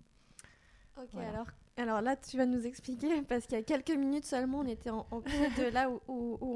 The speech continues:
Speaker 1: on est actuellement, euh, en train de, de danser sur une planche, euh, de longboard.
Speaker 2: Oui, c'est ça.
Speaker 1: <laughs> Donc, comment on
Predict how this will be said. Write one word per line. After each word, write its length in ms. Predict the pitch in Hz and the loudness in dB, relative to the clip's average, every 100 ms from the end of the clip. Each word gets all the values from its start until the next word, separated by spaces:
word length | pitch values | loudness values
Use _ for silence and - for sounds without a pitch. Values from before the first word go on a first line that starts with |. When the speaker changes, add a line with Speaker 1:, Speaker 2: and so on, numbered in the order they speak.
| 233 | 0
Speaker 1:
on 80 | 226 | 0
est 120 | 240 | 0
actuellement, 600 | 254 233 - 233 233 262 | 2 0 -2 -2 0 0
euh, 60 | 240 - | -2 -6
en 60 | |
train 180 | - 240 | -8 -4
de, 320 | 226 226 220 - - - - | -2 -2 -4 -6 -18 -20 -14
de 80 | - | -6
danser 380 | 214 240 262 277 | -2 -2 -2 -4
sur 240 | - 262 | -4 -2
une 160 | 233 226 | -2 -2
planche, 360 | 226 240 247 - | -4 -4 -4 -4
euh, 260 | 226 220 208 | -4 -4 -6
de 600 | 214 214 208 208 208 214 226 - | -6 -4 -4 -6 -6 -8 -8 -6
longboard. 480 | 220 220 214 254 370 - - 262 233 | -2 -2 -2 -2 -4 -6 -4 -4 2
Speaker 2:
Oui, 160 | 247 269 | 4 6
c'est 140 | 269 | 2
ça. 220 | 262 226 226 - | -2 0 6 8
Speaker 1:
<laughs> 100 | 359 | 8
Donc, 320 | - 302 - | 8 6 4
comment 340 | 349 302 320 339 | 2 4 4 4
on 200 | 330 | 2